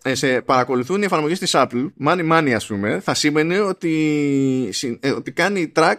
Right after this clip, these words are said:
τα πάντα στο Safari, που εκεί θα ήταν ένα πρόβλημα. Όχι μόνο εκεί, γενικότερα θα ήταν ένα πρόβλημα, όσο να πεις. Αλλά το συ-, ε, γίνεται tracking σε App Store, Apple Music, Apple T V, Books και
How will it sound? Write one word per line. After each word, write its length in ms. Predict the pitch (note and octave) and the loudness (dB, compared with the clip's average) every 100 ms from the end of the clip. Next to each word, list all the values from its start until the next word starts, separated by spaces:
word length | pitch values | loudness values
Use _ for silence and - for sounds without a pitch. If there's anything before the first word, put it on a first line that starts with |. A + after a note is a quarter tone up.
| - - C3+ | -6 -20 -8
τα 140 | - B2 | -6 2
πάντα 480 | D3 D3+ F#3+ A3+ - | 2 4 0 -4 -10
στο 260 | - A3+ G#3 | -8 -4 2
Safari, 360 | F#3+ C3 F#2 - | 4 4 2 -2
που 120 | D3+ | -2
εκεί 200 | C#3 A3+ | -2 -2
θα 80 | C4 | -4
ήταν 160 | C4+ | -4
ένα 140 | C#4+ C#4 | -4 -2
πρόβλημα. 480 | D#4 A#3+ C3+ G#2+ - _ _ _ _ _ _ _ _ _ _ _ _ _ _ | 4 4 4 -2 -8 _ _ _ _ _ _ _ _ _ _ _ _ _ _
Όχι 200 | - B3+ | 0 2
μόνο 180 | G3 D3 | 4 4
εκεί, 280 | C3 A3 F#4 _ _ | 4 -2 -8 _ _
γενικότερα 500 | - G#3+ A#3 A#3+ D3 D3 | -6 -2 2 2 2 -2
θα 60 | G#3 | -4
ήταν 100 | A#3+ | -6
ένα 120 | B3+ | -8
πρόβλημα, 560 | - C4 G#3 C#3 G#2 F#2+ _ | -2 4 4 4 -2 -8 _
όσο 240 | - B2+ A2+ | -4 -2 0
να 120 | G2 | 0
πεις. 200 | G2 - _ _ - | -4 -8 _ _ 0
Αλλά 320 | C3 C3 B2+ | 2 4 2
το 260 | C#3 A#2+ - _ | 0 0 -2 _
συ-, 340 | - D3+ A#2 - | -4 -2 -2 2
ε, 120 | A2 - A2+ | 2 0 -2
γίνεται 460 | B2+ C3+ F#3+ G3 E3+ | -2 0 0 0 -2
tracking 340 | F3 F3 E3 A#2 | 0 0 0 -6
σε 140 | - C3+ | -2 2
App 120 | D3 | 2
Store, 340 | - A#2+ G#2+ | 2 0 2
Apple 320 | - C3 D3 B2 | 2 0 2 0
Music, 260 | B2+ A2+ - _ _ _ A#2 | 0 0 -4 _ _ _ 2
Apple 240 | C3 B2+ A#2 | 2 2 -2
T 140 | A2+ | 2
V, 280 | B2 F#2 G#2 | 2 0 0
Books 180 | C3 - | -2 0
και 140 | A2 | -2